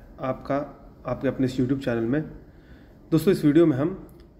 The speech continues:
लूसेंट वस्तुनिष्ठ समान ज्ञान पर आधारित महाजनपद काल,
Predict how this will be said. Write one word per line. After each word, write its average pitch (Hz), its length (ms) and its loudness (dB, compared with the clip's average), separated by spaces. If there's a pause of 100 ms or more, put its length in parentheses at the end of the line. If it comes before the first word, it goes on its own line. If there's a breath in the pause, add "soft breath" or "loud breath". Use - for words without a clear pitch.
लूसेंट 156 360 -2
वस्तुनिष्ठ 160 460 0
समान 135 300 2
ज्ञान 123 200 0
पर 120 140 -4
आधारित 113 440 -2 (720 soft breath)
महाजनपद 160 720 4
काल, 117 380 2